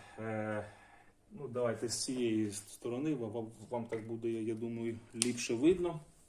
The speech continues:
Зараз ми також малюємо цей, скажімо так, е, паралелограм чи, чи таку трапецію. Навіть отаким чином отак малюємо.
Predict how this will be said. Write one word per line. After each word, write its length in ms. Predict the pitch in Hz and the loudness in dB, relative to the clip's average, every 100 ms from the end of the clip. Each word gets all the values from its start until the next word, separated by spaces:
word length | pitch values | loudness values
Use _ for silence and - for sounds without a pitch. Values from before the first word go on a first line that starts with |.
| - - - - - | -20 -20 -20 -20 -16
Зараз 340 | - 101 101 - - - - - - - - - - - - | -10 -6 -6 -8 -20 -20 -20 -20 -20 -20 -20 -20 -12 -12 -10
ми 240 | 113 139 135 | -2 2 2
також 520 | - 143 165 151 - | 2 0 4 2 2
малюємо 500 | 127 151 147 113 104 | -2 2 2 2 -2
цей, 340 | 101 123 113 - - - - - - - | -4 -2 -2 -4 -18 -20 -20 -20 -20 -18
скажімо 440 | - 107 117 117 | -6 -4 -2 -2
так, 300 | 113 101 - - - - | -2 -4 -6 -20 -20 -10
е, 40 | 95 95 92 90 - - - - - | -8 -6 -8 -10 -14 -20 -20 -20 -10
паралелограм 840 | 113 117 113 110 110 101 - - | -4 0 0 0 -2 -4 -4 -6
чи, 160 | - - - | -10 -12 -14
чи 120 | - - | -14 -12
таку 260 | - - | -10 -10
трапецію. 640 | 107 113 156 190 190 123 117 - - - - - - | -6 -6 -2 -2 -2 -6 -8 -14 -20 -20 -20 -20 -10
Навіть 320 | 117 123 120 | -4 -2 -2
отаким 420 | 117 123 - 117 | -2 -4 -6 -6
чином 300 | 107 135 107 92 | -4 -6 -6 -8
отак 260 | 90 92 101 | -10 -12 -8
малюємо. 480 | 113 160 185 131 | -4 0 0 -2